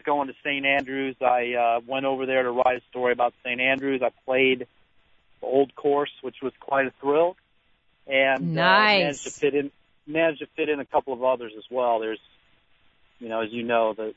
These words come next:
Speaker 1: the, the golf in that region is just phenomenal. And, uh,
Speaker 2: Did you kiss
Speaker 1: you
Speaker 2: the
Speaker 1: know,
Speaker 2: Swillican
Speaker 1: frankly, you,
Speaker 2: Bridge?
Speaker 1: you could, yeah, I, yeah, took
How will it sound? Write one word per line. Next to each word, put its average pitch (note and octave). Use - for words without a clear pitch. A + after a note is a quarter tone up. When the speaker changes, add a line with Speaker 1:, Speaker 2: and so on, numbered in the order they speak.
Speaker 1:
the, A#2
the A2+
golf B2+
in A2+
that A2+
region A2+
is G#2
just A#2
phenomenal. A2+
And, G#2
uh, G#2+
Speaker 2:
Did G3+
you G3+
kiss C#4
Speaker 1:
you C4
Speaker 2:
the C4
Speaker 1:
know, A#3
Speaker 2:
Swillican C#4+
Speaker 1:
frankly, C4+
you, A3
Speaker 2:
Bridge? C4
Speaker 1:
you E3+
could, D#3+
yeah, F#3+
I, C3
yeah, E3
took D#3